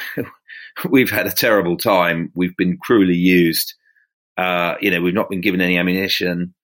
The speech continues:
that kind of thing. So that, that certainly exists in the Russian army in terms of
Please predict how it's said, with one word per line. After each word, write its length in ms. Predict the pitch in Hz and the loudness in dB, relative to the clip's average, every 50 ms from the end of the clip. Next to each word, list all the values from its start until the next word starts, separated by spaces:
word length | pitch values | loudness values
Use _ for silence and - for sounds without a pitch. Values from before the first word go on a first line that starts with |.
| _ - | _ -10
that 320 | 101 117 123 120 - - | -6 -4 -4 -4 -6 -6
kind 260 | - - 123 104 98 | -6 -4 -2 -2 -2
of 80 | 85 90 | -4 -6
thing. 480 | - - - 190 175 113 82 73 82 | -6 -2 0 0 2 2 0 -4 -6
So 160 | 87 - 135 113 | -4 -2 -2 -2
that, 320 | 107 127 175 208 170 - - _ _ _ _ _ _ - | -2 -2 -2 -2 -4 -4 -8 _ _ _ _ _ _ -8
that 340 | 107 139 147 170 - - | -4 -2 -2 -2 -2 -4
certainly 440 | - - - 165 160 - - 95 92 | -2 2 4 4 4 4 2 0 -2
exists 440 | 90 90 - - 117 104 - - - | -2 0 0 2 2 2 2 0 -2
in 80 | 101 90 | -2 -2
the 80 | 90 | -2
Russian 320 | 92 95 87 - - 98 95 | -2 -2 -2 -2 -2 -2 -4
army 460 | 87 82 82 76 71 64 58 90 - - - _ _ _ _ _ _ _ _ _ _ _ _ | -4 -4 -6 -8 -10 -14 -16 -16 -20 -20 -20 _ _ _ _ _ _ _ _ _ _ _ _
in 240 | - 95 98 95 92 | -6 -4 -4 -2 -4
terms 480 | 92 - 117 110 104 101 98 92 87 - | -2 0 0 2 2 2 0 0 0 -2
of 240 | 95 90 87 87 | -2 -2 -2 -4